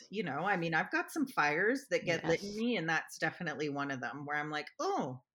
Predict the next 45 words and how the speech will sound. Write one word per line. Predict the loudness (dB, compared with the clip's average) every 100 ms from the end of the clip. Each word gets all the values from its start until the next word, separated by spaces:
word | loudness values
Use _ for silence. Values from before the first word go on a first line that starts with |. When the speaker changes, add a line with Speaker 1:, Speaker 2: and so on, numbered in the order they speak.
| _
Speaker 1:
wow, | 2 4 2 -2 -10 -16 -16 -20 -20 _ 2
that's | 4 2
a |
ninety | 6 8 8 6
dollar | 4 6 4
widget. | 2 0 0 0
It | 0
only | 0 0 -2
needs | -2 -4
to | -6
be | 0 0
a |
forty | 0 0 2 2
dollar | 2 2 0
widget. | 0 -2 -4 -2
It's | -6 -8 -8
super | -6 0 2
helpful | 2 0 -4 -4
for | -4 -4
people. | -4 0 0
It'd | 0
be | -2 -4 -8 _
a | -2
hell | 0 0 2 2
of | 2
a | 2
lot | 2 2
more | 4 4
helpful | 2 0 0 2
if | 2
it | 0
was | -4 -2
forty | 2 2 2
dollars | 2 2 2 0 -2 -10 _ _ _
and | 2
everyone | 4 4 4 2 0
could | -4 -4
make | -4 -2
their | 2 2 2 -2 _ -2
peace." | 0 0 -4 -14 -20 _ _ _ _ _ _
Speaker 2:
I | -4
Speaker 1:
So, | -2 -2
Speaker 2:
love | -4 -12
that. | -14 -4
Speaker 1:
yeah, | -2